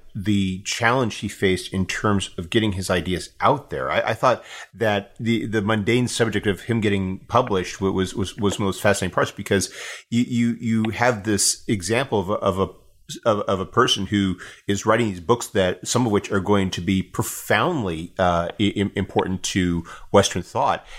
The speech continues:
And he is struggling, uh, simply to get them out there because, you know, apart from perhaps a few of his friends, nobody's reading them, a-, and his friends are reading them because he's <laughs> sending them gratis copies.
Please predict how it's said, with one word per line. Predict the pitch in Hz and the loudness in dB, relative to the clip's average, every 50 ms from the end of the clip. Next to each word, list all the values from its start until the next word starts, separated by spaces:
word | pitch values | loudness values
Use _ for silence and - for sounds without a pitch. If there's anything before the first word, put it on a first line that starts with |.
| - - - | -18 -12 0
And | - 117 117 110 107 107 104 | 2 4 4 4 2 -2 -4
he | - - - 131 160 170 | -10 -8 -4 0 2 2
is | 143 - | 2 0
struggling, | - - - 127 120 104 110 101 104 101 98 95 90 90 - - - _ | -2 0 2 2 2 2 0 0 0 0 0 -2 -2 -6 -8 -10 -8 _
uh, | - 113 107 - - | 0 0 0 0 0
simply | - - - 123 120 - 117 104 101 | 0 2 2 0 0 0 0 0 0
to | - - - - 107 98 92 92 90 90 92 - | -2 -4 -2 0 2 2 2 2 0 -2 -4 -6
get | 120 87 117 117 - | 0 2 2 2 2
them | - 95 98 - | 0 -4 -4 0
out | - 113 - - - | 0 0 0 2 0
there | 110 92 90 80 | 0 0 0 0
because, | 90 98 - - - 95 90 90 90 87 - - - - - - - - _ _ _ _ | -2 -6 -6 -2 0 2 2 2 2 0 -2 -6 -10 -14 -18 -18 -20 -20 _ _ _ _
you | 127 127 | 2 2
know, | 120 | 2
apart | 120 120 - - - 131 131 127 | 2 0 -4 0 2 2 2 2
from | - - 113 107 104 101 101 | 0 -2 -2 0 0 -2 -2
perhaps | - 110 101 110 110 104 - | -6 -2 0 0 0 2 0
a | 104 | -4
few | - 120 117 | 0 0 0
of | 104 | 2
his | 98 98 - | 2 0 0
friends, | - - - 135 180 131 104 - - | -2 0 0 0 2 2 0 -2 0
nobody's | 104 104 104 117 107 101 85 - | -2 0 2 2 2 2 2 0
reading | 95 117 143 175 131 95 | 0 0 2 2 2 2
them, | 82 82 82 95 104 - | 2 0 -2 -2 -4 -4
a-, | - | -2
and | 104 104 110 110 107 113 113 | 0 2 2 2 2 2 2
his | 104 113 104 - | 0 0 -2 -2
friends | - - 127 156 156 123 95 | 2 4 6 6 6 4 2
are | 101 95 | 0 0
reading | 92 101 110 104 104 | 2 2 2 2 2
them | 104 101 | 0 -2
because | 95 101 - - 104 - | -2 -2 -2 0 0 0
he's | - 117 - - | 0 -2 -2 -2
<laughs> | - | -2
sending | - 156 135 123 123 | 0 0 2 2 2
them | 120 113 107 | 0 -2 -2
gratis | - - 98 107 117 110 - | 0 2 2 2 2 0 -2
copies. | - - - - - - - 80 82 90 - - - - | -4 0 2 2 2 2 -2 -6 -6 -4 -6 -6 -8 -10